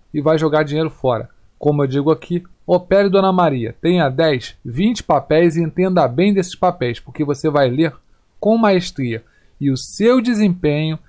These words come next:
está diretamente ligado à sua leitura.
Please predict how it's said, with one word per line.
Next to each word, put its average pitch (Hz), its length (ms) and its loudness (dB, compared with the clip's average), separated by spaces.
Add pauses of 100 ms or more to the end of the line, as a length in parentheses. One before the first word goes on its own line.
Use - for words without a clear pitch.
(140)
está 151 340 -2
diretamente 180 920 0
ligado 147 520 2 (300)
à 151 140 0
sua 156 200 0
leitura. 143 540 -2